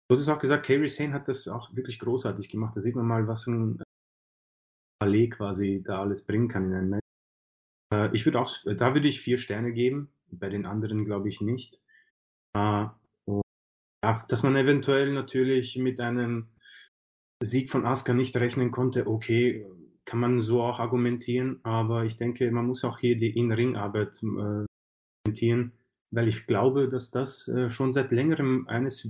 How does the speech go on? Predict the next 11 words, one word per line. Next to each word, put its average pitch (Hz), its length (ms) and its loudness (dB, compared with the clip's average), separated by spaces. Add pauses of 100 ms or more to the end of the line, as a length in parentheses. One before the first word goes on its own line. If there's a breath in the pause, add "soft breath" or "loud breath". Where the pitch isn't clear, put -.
(100)
der 123 140 2
besseren 147 580 0
Damen-Matches 95 680 0
war, 98 300 -6 (1080)
wenn 101 100 -2
ich 95 60 -8
gut 117 200 0
in, 107 380 2
in 104 300 0
Erinnerung 101 500 2
habe. 98 360 -4